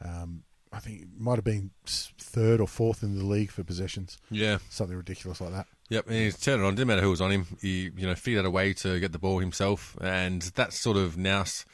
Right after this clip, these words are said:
Speaker 2: is something that can't really be coached, but you can also take notes from other players' games and figure out what
Speaker 1: Yeah.
Speaker 2: works for you.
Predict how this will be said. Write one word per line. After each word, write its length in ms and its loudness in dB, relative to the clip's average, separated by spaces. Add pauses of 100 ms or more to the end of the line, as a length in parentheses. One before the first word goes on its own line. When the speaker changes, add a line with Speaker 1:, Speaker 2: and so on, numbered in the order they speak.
(100)
Speaker 2:
is 80 -10
something 180 2
that 160 0
can't 220 2
really 160 4
be 80 0
coached, 500 0 (300)
but 280 4
you 120 -4
can 160 2
also 500 2 (140)
take 220 0
notes 200 -2
from 80 -2
other 80 0
players' 280 0
games 340 0
and 100 -2
figure 220 -2
out 20 0
what 80 0
Speaker 1:
Yeah. 80 -2
Speaker 2:
works 180 0
for 60 -2
you. 160 -2